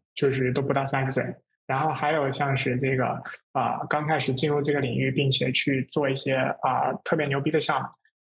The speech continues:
因为，啊，在这个领域，它刚开始因为做的人太少了，所以创新是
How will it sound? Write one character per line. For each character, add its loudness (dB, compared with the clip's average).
因 -2
为， 0
啊， 0
在 -2
这 2
个 2
领 0
域， -2
它 0
刚 0
开 2
始 -2
因 0
为 -2
做 -2
的 0
人 -2
太 0
少 0
了， -4
所 0
以 -4
创 -2
新 0
是 -2